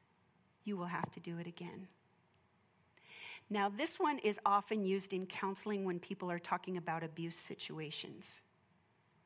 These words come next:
You, you've heard the stories about the women who are, are being abused, and they continue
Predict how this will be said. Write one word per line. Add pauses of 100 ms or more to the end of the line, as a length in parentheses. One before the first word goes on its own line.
(840)
You,
you've
heard
the
stories
about (460)
the
women
who
are, (340)
are
being
abused, (880)
and (200)
they
continue